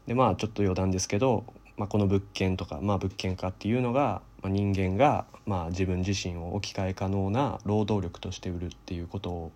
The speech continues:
まあ、余儀なくされているっていうのが、まあ、資本主義の問題だよねとかっていうのが、まあ、マルクスの資本主義批判だったわけですね。人格っていうものがすごくないがしろにされてしまっているみたいな。で、なんでこれを、まあ、カントは分けたかったかっていうと、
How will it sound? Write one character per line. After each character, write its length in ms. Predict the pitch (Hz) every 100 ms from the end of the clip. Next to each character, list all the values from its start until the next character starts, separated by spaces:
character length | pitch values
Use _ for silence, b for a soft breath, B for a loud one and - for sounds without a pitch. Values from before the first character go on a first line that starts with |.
| -
ま 80 |
あ、 20 | 101
余 140 | 101
儀 100 | 95
な 100 | 87
く 60 | -
さ 140 | 98
れ 80 | 92
て 160 | -
い 100 | 90
る 60 | 92
っ 40 |
て 220 | - - 92
い 240 | 95 95
う 80 | 90 - - - -
の 80 | 110
が、 220 | - - - - B B B B -
ま 60 |
あ、 20 |
資 120 | 98 101
本 180 | 98
主 80 | 90
義 100 | 95
の 60 | 90
問 160 | 92
題 160 | 92 92
だ 100 | 87
よ 120 | 82
ね 220 | 104 131
と 100 | 127
か 80 | -
っ 20 |
て 180 | 80 -
い 60 | 101
う 60 |
の 100 | 110
が、 220 | 110 147 - - -
ま 100 | 98
あ、 40 | 90
マ 120 | 90
ル 80 | 87
ク 100 | -
ス 120 | 113
の 220 | 147 - - -
資 160 | - -
本 100 | 90
主 100 | 87
義 80 | 87
批 80 | 95
判 180 | 87 -
だ 80 | 82
っ 40 |
た 100 | -
わ 40 |
け 60 | 85
で 60 | 82
す 80 |
ね。 80 | 107 117
人 240 | 92 117 117
格 220 | 113 -
っ 40 |
て 160 | - 92
い 40 |
う 40 | 90
も 100 | 90
の 100 | 85
が 80 |
す 100 | 82
ご 60 | 98
く 80 | 92
な 120 | 90
い 60 | 92
が 100 | 92
し 80 |
ろ 80 | 95
に 60 | 92
さ 100 | 95
れ 80 | 95
て 80 |
し 120 | 92 85
ま 80 |
っ 40 | 85
て 140 | -
い 60 | -
る 80 | -
み 80 |
た 120 | 90 76
い 60 |
な。 80 | 78 - - - - - - - - - - B B B B B -
で、 60 | 107
な 100 | 113
ん 60 |
で 80 | 131
こ 100 | 143
れ 80 | 143
を、 220 | 143 -
ま 140 | 123 98
あ、 60 |
カ 100 | 98
ン 60 | 95
ト 100 | 87
は 80 | 92
分 40 |
け 60 | 95
た 80 |
か 80 | 95
っ 60 | 85
た 120 | - 90
か 80 |
っ 60 | 85
て 160 | - 90
い 60 |
う 40 | 90
と、 340 | 117 110 -